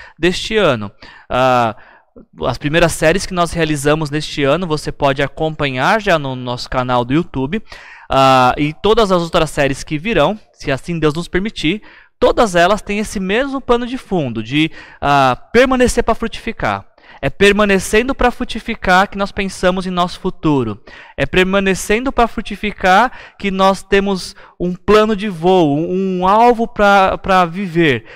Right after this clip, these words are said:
É permanecendo pra frutificar que nós chegamos a esta conclusão de que algo tem que ser prático em nossas vidas. E a gente tem caminhado assim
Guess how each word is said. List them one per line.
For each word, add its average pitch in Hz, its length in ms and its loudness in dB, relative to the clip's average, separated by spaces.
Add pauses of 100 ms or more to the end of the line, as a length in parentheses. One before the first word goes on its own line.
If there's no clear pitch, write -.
(140)
É 151 100 -2
permanecendo 208 840 2
pra 208 160 2
frutificar 196 760 0
que 214 100 -10
nós 202 180 -2
chegamos 190 500 -2
a 185 40 2
esta 190 220 -2
conclusão 190 840 -2 (420)
de 156 280 -4
que 185 480 -4 (120)
algo 214 420 4
tem 214 120 0
que - 80 -8
ser 202 180 0
prático - 800 -2
em 165 120 -4
nossas 170 400 -4
vidas. 127 480 -2
E 185 120 0
a - 40 -10
gente 233 220 -8
tem 214 120 -4
caminhado 190 560 0
assim 170 400 -6